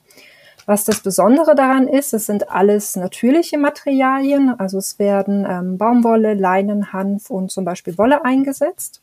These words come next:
Es wird nach bestimmten Nachhaltigkeitskriterien ausgewählt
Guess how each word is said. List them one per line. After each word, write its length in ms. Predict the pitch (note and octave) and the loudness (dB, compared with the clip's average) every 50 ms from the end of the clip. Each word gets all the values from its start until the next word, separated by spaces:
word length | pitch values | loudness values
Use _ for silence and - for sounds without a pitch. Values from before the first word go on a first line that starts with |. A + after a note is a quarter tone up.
| _ _ _ _ - _ _ _ _ _ - | _ _ _ _ -20 _ _ _ _ _ -14
Es 120 | - - - | -6 -2 -2
wird 160 | A3+ A3+ - | -2 0 0
nach 180 | G#3+ G#3 G3+ | -2 -2 -2
bestimmten 400 | - G3+ - - A3 G3+ - G#3 | -4 -8 -6 -4 -4 -4 -2 -2
Nachhaltigkeitskriterien 1500 | G3 F#3 G3 A#3 - - C#4 C#4 C#4+ C4+ - - - B3+ B3+ - - - - A#3+ - - B3 B3 A3+ B3+ B3+ B3+ A#3+ A#3+ | -2 0 0 0 0 0 -2 -2 -2 -6 -6 -6 -6 -6 -6 -6 -8 -6 -6 -6 -4 -2 -2 -2 0 0 0 0 0 -2
ausgewählt 840 | - A3+ A#3 A#3+ - - - A#3 A#3 B3+ B3 B3+ B3+ B3+ B3 - | -2 -2 -4 -4 -6 -6 -6 -4 -2 0 0 0 0 -2 -4 -10